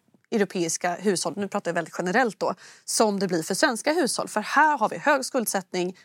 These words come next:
rörliga räntor. Vi får, liksom, en, en chock helt enkelt i vår plånbok. Det tär på konsumtionsutrymmet. Men det fina i det här, det är ju att våra, om man tänker ur börsperspektiv, det är ju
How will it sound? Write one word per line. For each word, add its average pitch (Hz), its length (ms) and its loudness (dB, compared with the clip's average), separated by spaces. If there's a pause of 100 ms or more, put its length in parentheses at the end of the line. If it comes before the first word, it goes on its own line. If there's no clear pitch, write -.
rörliga 202 380 4
räntor. 170 520 0 (220)
Vi 226 100 2
får, 214 120 2
liksom, 185 240 0
en, 160 220 -4
en 180 160 0
chock - 540 -6 (280)
helt 190 200 2
enkelt - 360 -8
i 190 140 2
vår 165 160 2
plånbok. 160 420 -2 (220)
Det 214 260 4
tär 180 280 0
på - 120 -10
konsumtionsutrymmet. 185 1000 0
Men 302 380 4 (420)
det 185 80 -4
fina 285 400 2
i - 20 2
det 311 80 -2
här, 180 240 -2 (240)
det 277 160 4
är 269 40 4
ju 185 80 2
att 170 160 -4
våra, 175 220 2
om 190 120 -2
man 185 120 2
tänker 180 200 -2
ur 185 220 0
börsperspektiv, 196 880 -4 (100)
det 277 180 4
är 262 100 4
ju 175 160 -2